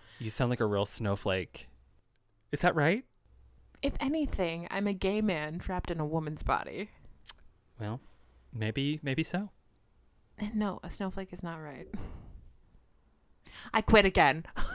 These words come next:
Speaker 2: <laughs>
Speaker 1: Woke moment. Oh, God. We had to talk about And Just Like That as well.
Speaker 2: And Just
Speaker 1: The new Sex and the
Speaker 2: That.
Speaker 1: City reboot.
Speaker 2: Yeah, I've only watched two episodes.
Speaker 1: Oh, God. You gotta, you, you gotta catch up and we can talk about it later. We'll,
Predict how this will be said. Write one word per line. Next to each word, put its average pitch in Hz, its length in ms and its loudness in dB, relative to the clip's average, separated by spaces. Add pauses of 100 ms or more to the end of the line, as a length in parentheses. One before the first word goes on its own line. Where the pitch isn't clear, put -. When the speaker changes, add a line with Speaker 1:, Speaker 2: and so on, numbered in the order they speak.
(140)
Speaker 2:
<laughs> - 460 -6
Speaker 1:
Woke 165 320 12
moment. 98 560 -4 (320)
Oh, 117 160 0
God. 95 420 -2 (1200)
We 127 100 6
had 127 100 6
to 107 60 -4
talk 104 200 2
about 98 280 4 (120)
And 110 140 -4
Just 101 180 2
Like 92 140 -2
That 95 180 0
as 104 140 -4
well. 95 260 -2 (1400)
Speaker 2:
And 247 140 -4
Just 392 220 0
Speaker 1:
The 226 80 4
new 110 160 6
Sex 110 240 2
and 190 80 2
the 101 40 2
Speaker 2:
That. 101 40 -2
Speaker 1:
City 101 160 2
reboot. 98 340 2 (160)
Speaker 2:
Yeah, 294 120 0
I've 302 140 0
only 339 160 2
watched 320 360 -4
two 262 160 -6
episodes. - 800 -10 (1120)
Speaker 1:
Oh, 107 120 -2
God. 98 460 0
You 135 120 -2
gotta, 110 200 8 (100)
you, 117 240 -6
you 120 160 -2
gotta 110 160 4
catch 104 260 -2
up 101 100 0
and 104 80 -6
we 98 60 -2
can 107 100 -8
talk 95 180 -2
about 95 200 -4
it - 140 -10
later. 107 160 -8
We'll, 143 160 2